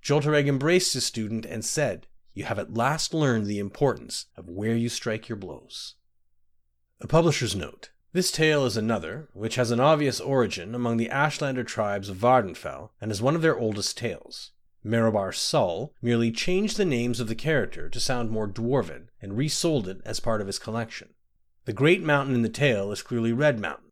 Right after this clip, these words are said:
despite its description of being forested. The starfall and later eruptions destroyed the vegetation on Red Mountain, giving it the wasted appearance it has today. This tale does have some scholarly interest,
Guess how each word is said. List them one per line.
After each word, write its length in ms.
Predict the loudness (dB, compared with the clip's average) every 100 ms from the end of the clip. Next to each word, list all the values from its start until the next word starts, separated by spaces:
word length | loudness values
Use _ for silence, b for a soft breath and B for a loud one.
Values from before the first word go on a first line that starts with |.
| -8
despite 380 | -4 0 0
its 100 | -2
description 520 | -6 -6 -4 -4 -6 -8
of 80 | -10
being 180 | -10
forested. 540 | -6 -4 -4 -6 -10 -20 _ _ -6
The 60 |
starfall 720 | 2 6 6 4 2 2 2
and 160 | 0 2
later 320 | 2 4 2
eruptions 520 | 2 0 -2 -8 -8
destroyed 380 | -6 -4 0 0
the 60 | 0
vegetation 580 | -4 -6 -6 -6 -8
on 160 | -10 -8
Red 180 | -8 -6
Mountain, 380 | -8 -8 -10 -14 -4
giving 240 | 0 2
it 100 | 0
the 60 | -2
wasted 400 | -2 -2 -4 -6
appearance 480 | -6 -4 -6 -8 -10
it 60 |
has 260 | -8 -8 -8
today. 400 | -10 -10 -12 _ _ _ _ _ _ _ -6
This 300 | -2 0 2
tale 240 | 2 4
does 240 | 4 2
have 180 | 0 -2
some 220 | -2 -2
scholarly 560 | -2 2 4 4 0 -6
interest, 540 | -10 -10 -8 -8 -10